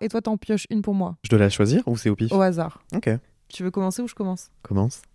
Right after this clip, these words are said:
Speaker 1: Ça va, c'est pas trop deep. T'inquiète. <laughs> Quel est le plus beau compliment que tu aies reçu récemment ?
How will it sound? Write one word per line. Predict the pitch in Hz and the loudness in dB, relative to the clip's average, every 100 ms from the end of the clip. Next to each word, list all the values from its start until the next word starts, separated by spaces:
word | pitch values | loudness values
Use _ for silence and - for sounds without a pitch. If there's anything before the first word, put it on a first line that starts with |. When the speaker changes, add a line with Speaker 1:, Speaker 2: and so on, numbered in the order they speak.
| _ | _
Speaker 1:
Ça | - 196 | -2 0
va, | 170 | -2
c'est | 160 170 | -4 -6
pas | 170 | -6
trop | 170 180 | -6 -6
deep. | 165 151 - - _ _ | -6 -8 -12 -20 _ _
T'inquiète. | 180 185 151 - - 302 220 | -8 -6 -6 -4 0 2 2
<laughs> | 185 202 - | -4 -8 -6
Quel | 240 226 | -2 -2
est | 269 | 0
le | 262 | -4
plus | 196 208 | -6 -8
beau | 190 247 | -6 -6
compliment | 240 226 - - 220 208 208 226 | -4 -8 -8 -10 -6 -2 0 -2
que | 240 | -2
tu | 196 - | -6 -4
aies | 185 | -4
reçu | 175 190 - 247 | -2 -4 -6 -4
récemment ? | 220 - 190 180 | -4 -4 -6 -6